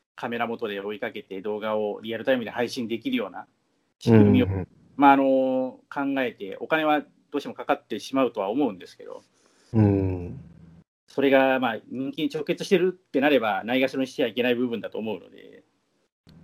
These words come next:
Speaker 2: まあ、そうですよね。やっぱりリアルタイムで、こう、映像が届くかどうか。まあ、欲を言えば、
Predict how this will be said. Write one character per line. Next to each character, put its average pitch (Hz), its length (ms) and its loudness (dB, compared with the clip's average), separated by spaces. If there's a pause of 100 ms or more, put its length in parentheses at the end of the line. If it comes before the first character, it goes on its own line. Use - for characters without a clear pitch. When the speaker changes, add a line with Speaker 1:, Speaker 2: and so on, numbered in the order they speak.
(560)
Speaker 2:
ま 107 60 -2
あ、 - 40 4
そ - 120 2
う 104 40 4
で 98 60 2
す 95 140 -8
よ 90 80 -4
ね。 107 680 2
や 135 60 4
っ 139 40 4
ぱ - 100 4
り 170 120 10
リ 139 80 10
ア 147 60 10
ル 160 100 6
タ 185 120 8
イ 175 40 8
ム 143 120 6
で、 104 360 6
こ 101 680 2
う、 - 40 2
映 113 120 8
像 107 220 4
が 104 100 2
届 147 380 2
く - 40 -12
か 117 100 0
ど 104 160 4
う 90 60 -8
か。 104 320 -2
ま 139 140 8
あ、 - 20 8
欲 143 300 6
を 190 40 10
言 170 100 8
え 165 40 8
ば、 117 320 6